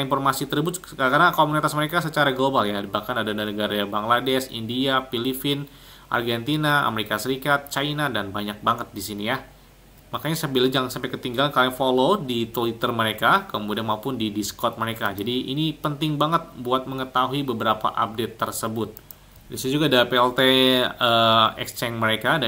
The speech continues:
P L T place mereka. Ini ada beberapa range, eh, buat, eh, token dari si E L F tersebut. Ada seratus ribu, ada delapan ribuan, ada delapan ratusan. Jadi sesuai dengan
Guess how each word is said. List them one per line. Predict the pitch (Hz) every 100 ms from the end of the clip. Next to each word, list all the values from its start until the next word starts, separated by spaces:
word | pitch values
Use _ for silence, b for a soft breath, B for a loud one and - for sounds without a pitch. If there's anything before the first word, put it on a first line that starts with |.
| 107
P |
L | 104
T | 104 107
place | 113 110 -
mereka. | 110 104 104 139
Ini | 135 156
ada | 165 120 120
beberapa | 113 113 - 131 127
range, | 120 117 123 - - -
eh, | 110 107
buat, | 104 107 107 107 - - -
eh, | 110 104 98
token | 107 110 127 113
dari | 101 98 95 107 110 110 104
si | - 107 110 120
E | 131
L | 107 -
F | 113 -
tersebut. | 123 120 135 123
Ada | 107 101
seratus | 104 98 113
ribu, | 110 139
ada | 101 101
delapan | 98 - 104 101 101
ribuan, | 98 104 98 117 135 143 107
ada | 98
delapan | 98 101 98
ratusan. | 95 98 101 98
Jadi | 110 127 B B B B B -
sesuai | 135 151 156
dengan | 156 151 156